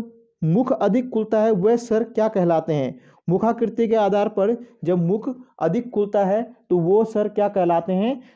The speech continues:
तो आपके मुखाकृति के आधार वो स्वर क्या कहलाते हैं? तो ये आपके विवृत स्वर कहलाते हैं, जिसको हम,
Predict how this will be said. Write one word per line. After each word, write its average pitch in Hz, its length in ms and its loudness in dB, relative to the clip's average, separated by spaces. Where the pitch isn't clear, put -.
तो 202 100 2
आपके 190 560 0
मुखाकृति 220 640 -2
के 233 100 2
आधार 226 340 2
वो 214 220 4
स्वर 214 180 0
क्या 214 160 0
कहलाते 196 380 0
हैं? 220 80 -2
तो 226 100 0
ये 208 220 2
आपके 190 400 0
विवृत 196 480 -2
स्वर 220 320 -2
कहलाते 185 600 0
हैं, 196 320 0
जिसको 175 300 -4
हम, 214 320 -2